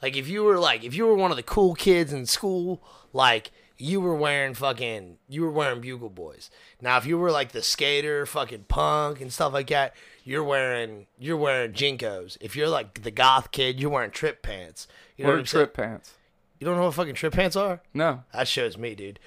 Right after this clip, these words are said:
Speaker 1: Um, the fucking big, black, baggy, fucking big-ass pockets, chains and shit.
Speaker 2: Oh, okay, yeah,
Speaker 1: Yeah,
Speaker 2: yeah.
Speaker 1: yeah. I got, like, fucking fourteen pair in my room.
Speaker 2: Yeah, I know what trip pants are now. See, and bu-,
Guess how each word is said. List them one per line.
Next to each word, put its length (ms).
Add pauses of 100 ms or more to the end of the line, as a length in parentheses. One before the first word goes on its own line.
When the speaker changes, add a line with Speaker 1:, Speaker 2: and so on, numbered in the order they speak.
(360)
Speaker 1:
Um, 440
the 60
fucking 360
big, 400
black, 480
baggy, 500
fucking 420
big-ass 440
pockets, 560
chains 500
and 120
shit. 480
Speaker 2:
Oh, 200
okay, 280
yeah, 140
Speaker 1:
Yeah, 200
Speaker 2:
yeah. 60
Speaker 1:
yeah. 360
I 80
got, 140
like, 120
fucking 260
fourteen 440
pair 200
in 60
my 60
room. 260
Speaker 2:
Yeah, 180
I 80
know 160
what 100
trip 280
pants 360
are 160
now. 220 (280)
See, 300
and 180
bu-, 80